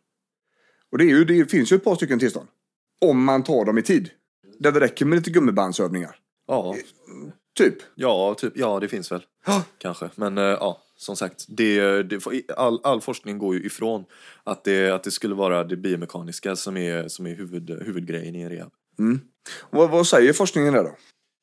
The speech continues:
Speaker 2: Ja, men det, forskningen är väldigt mycket inne på just det här att det ska till ett multimodalt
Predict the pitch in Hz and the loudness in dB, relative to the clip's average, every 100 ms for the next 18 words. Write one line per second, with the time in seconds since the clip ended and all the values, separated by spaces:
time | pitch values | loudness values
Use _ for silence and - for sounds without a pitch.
0 | _ _ 151 165 156 165 156 151 180 - | _ _ 0 0 2 4 4 2 -2 -16
1 | - _ _ _ - - - 151 139 143 | -20 _ _ _ -20 -8 -6 -4 -4 -2
2 | 117 139 180 156 117 131 123 127 101 135 | 0 0 0 0 -2 -4 -6 -6 -4 -6
3 | - 139 95 98 95 - 107 101 90 92 | -2 -2 0 -2 -4 -4 -6 -2 -2 -2
4 | 92 98 95 - 107 131 - 147 165 127 | -4 -6 -6 -4 -2 -2 -2 -2 0 -2
5 | 113 113 101 104 92 90 87 - | -2 -6 -6 -6 -4 -2 -2 -4